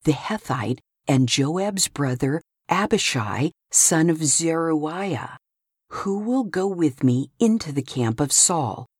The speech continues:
"I'll go with you," answered Abishai. That night, David and Abishai came to the troops, and Saul was lying there sleeping in the inner circle of the camp,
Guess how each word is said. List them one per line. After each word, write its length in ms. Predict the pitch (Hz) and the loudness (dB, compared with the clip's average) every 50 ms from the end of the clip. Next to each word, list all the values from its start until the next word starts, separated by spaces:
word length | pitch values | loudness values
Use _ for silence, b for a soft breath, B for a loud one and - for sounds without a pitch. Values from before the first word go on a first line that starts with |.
| _ _ _ _ _ - | _ _ _ _ _ 2
"I'll 300 | 135 123 123 147 175 208 | 4 4 6 4 2 2
go 160 | 208 - 277 247 | 2 0 -2 0
with 340 | 214 156 131 127 123 - | 2 2 2 2 2 0
you," 200 | 123 110 101 - - - | -2 -2 -2 -2 -2 -2
answered 400 | 135 120 117 - - 117 104 - - | 0 0 0 0 -2 -4 -4 -6 -6
Abishai. 760 | - 104 104 117 104 - - - 127 104 104 113 135 180 196 _ _ _ _ _ _ _ _ _ _ _ _ _ _ _ _ _ _ _ - | -8 -8 -6 -6 -4 -2 -2 -2 -2 -2 -2 -4 -4 -4 -6 _ _ _ _ _ _ _ _ _ _ _ _ _ _ _ _ _ _ _ -4
That 380 | 139 131 151 160 202 - - | 0 2 2 2 0 -2 0
night, 360 | 196 180 156 131 127 135 151 - _ _ _ - 131 | 2 2 4 4 2 0 0 -2 _ _ _ -6 0
David 480 | 120 143 135 147 156 170 202 196 - - - | 2 4 4 4 4 2 2 0 -2 -4 -2
and 160 | 226 233 - - - | 0 0 0 -2 -4
Abishai 680 | 202 208 - 196 - - - - 107 104 110 113 123 - _ _ _ _ | -6 -2 -2 -2 -2 -2 -4 -4 -4 -4 -4 -4 -4 -6 _ _ _ _
came 320 | - - 156 165 160 160 170 | -8 -2 2 4 4 4 4
to 140 | - - 165 | 2 -4 -4
the 120 | 190 196 | -4 -4
troops, 600 | - - - - 190 143 107 - - - - - - - _ _ _ _ _ - | -4 -4 -4 -2 0 0 0 -2 -4 -4 -4 -4 -6 -10 _ _ _ _ _ 0
and 200 | 160 147 131 127 | 2 4 4 4
Saul 460 | - - - 214 202 220 202 151 127 | 4 4 2 2 0 -2 0 0 0
was 240 | 131 139 139 - - | 0 0 0 0 0
lying 460 | 151 135 131 127 135 139 151 165 175 | 0 0 2 2 4 6 6 6 6
there 260 | 156 139 127 131 139 | 4 2 0 2 2
sleeping 720 | - - - - 208 202 240 240 233 - 131 113 113 113 - | 2 0 0 0 0 -2 -2 -2 0 0 0 2 2 2 2
in 200 | - - 170 156 | 2 2 2 2
the 180 | 180 170 - - | 0 -4 -8 -2
inner 280 | - 127 127 127 127 143 | 0 2 2 2 2 0
circle 520 | - - - - 208 202 - - 139 113 117 | 0 0 0 0 -2 -2 -2 -2 -2 -2 -2
of 100 | 120 - | -2 -2
the 100 | 160 156 | -4 -6
camp, 480 | - - 208 202 175 131 101 - - | -6 -4 0 2 2 2 2 -2 -6